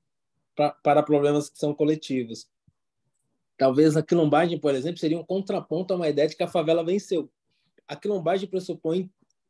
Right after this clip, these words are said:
a superação da favela enquanto, é, forma social,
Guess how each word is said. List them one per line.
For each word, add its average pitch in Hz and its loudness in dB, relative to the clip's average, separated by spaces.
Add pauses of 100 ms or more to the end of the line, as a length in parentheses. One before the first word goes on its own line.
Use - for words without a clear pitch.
a 156 -10
superação 214 2
da 190 2
favela 123 -4 (1120)
enquanto, 135 2 (360)
é, 117 -4
forma 147 0
social, 139 -4